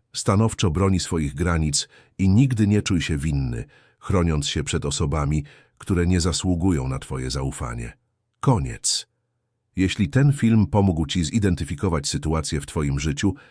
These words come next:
zostaw lajka, zasubskrybuj kanał i aktywuj dzwoneczek, ponieważ mamy o wiele więcej treści, które pomogą ci budować zdrowsze relacje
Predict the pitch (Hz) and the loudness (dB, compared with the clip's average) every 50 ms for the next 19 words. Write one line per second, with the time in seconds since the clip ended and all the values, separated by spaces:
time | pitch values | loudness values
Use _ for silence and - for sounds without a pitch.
0 | _ _ _ _ - 73 78 110 117 - - 107 80 - 82 78 80 82 78 71 | _ _ _ _ -8 -2 0 0 0 0 0 -2 -2 -2 -2 -2 -2 -2 -2 -4
1 | - 80 76 73 - - _ _ _ _ 98 90 110 101 - 113 - - - - | -4 -4 -4 -4 -6 -10 _ _ _ _ 0 0 0 2 0 0 -2 -2 -4 0
2 | 95 98 82 71 73 69 65 - - 90 85 80 80 78 76 71 - - - _ | 0 0 0 0 -2 -4 -4 -2 -2 0 0 0 0 0 -2 -4 -6 -16 -20 _
3 | _ _ - 113 - 85 85 - - - 104 82 71 78 78 71 69 65 71 69 | _ _ -2 -2 0 0 -4 -6 -2 -2 0 0 0 -2 -2 -4 -4 -2 -2 -2
4 | 65 64 - - - - - - - _ _ _ _ _ _ - 78 78 76 76 | -4 -4 -6 -8 -10 -10 -10 -14 -20 _ _ _ _ _ _ -6 -4 -2 -2 -2
5 | 73 71 82 76 78 80 - - 92 78 92 104 107 104 92 80 85 78 71 69 | -2 -2 -2 0 0 -2 0 -2 -2 0 0 0 2 2 0 0 0 -2 0 -2
6 | 73 67 69 - - 87 73 - - - 85 71 - - - _ _ _ _ - | -2 -4 -6 -4 -4 -4 -4 -4 -4 -4 -4 -4 -4 -8 -18 _ _ _ _ -4
7 | - 90 80 73 85 78 80 78 76 80 76 69 - 87 73 82 76 82 78 73 | -2 -2 -2 0 0 0 0 0 0 0 -2 -2 -2 -2 -2 -2 -2 -2 -2 -2
8 | 73 69 71 71 69 69 80 85 73 - - 80 71 71 71 73 76 73 - - | -2 -4 -4 -6 -4 -2 -2 -2 -2 -2 -4 -2 -2 -2 -2 -2 -2 -2 -2 -2
9 | 85 73 | -2 -4